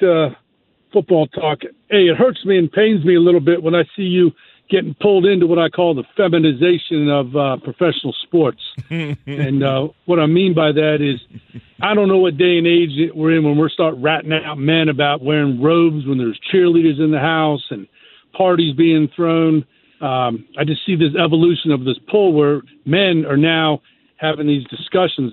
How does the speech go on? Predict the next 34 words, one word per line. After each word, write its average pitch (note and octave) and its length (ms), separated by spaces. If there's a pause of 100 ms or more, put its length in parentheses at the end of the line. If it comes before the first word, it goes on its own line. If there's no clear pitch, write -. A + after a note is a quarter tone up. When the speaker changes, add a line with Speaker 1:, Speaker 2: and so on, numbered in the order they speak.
Speaker 1:
very E3 200
much D#3+ 260
like D3 200
the C#3 60
ladies D3+ 440
did B2 180
back B2+ 240
in B2+ 100
the A#2 60
day. B2+ 400
And A2 120 (300)
Speaker 2:
Yeah, C#3 300
Speaker 1:
like D#3 100
Speaker 2:
get F3+ 140
Speaker 1:
I - 20
Speaker 2:
used G#3 180
Speaker 1:
said, E3+ 100
Speaker 2:
to F3 100
Speaker 1:
I'm, E3 60
Speaker 2:
it. - 120 (360)
Speaker 1:
I'm G3 100
a E3+ 60 (260)
bottom G#3 300
line G3 200
guy. E3 360 (2000)
Speaker 2:
Oh, C#3 120
I G3 120
love G#3 260
it, A2 160
but C3 220
get G3+ 160
used G#3 320
to A2 140
it. - 100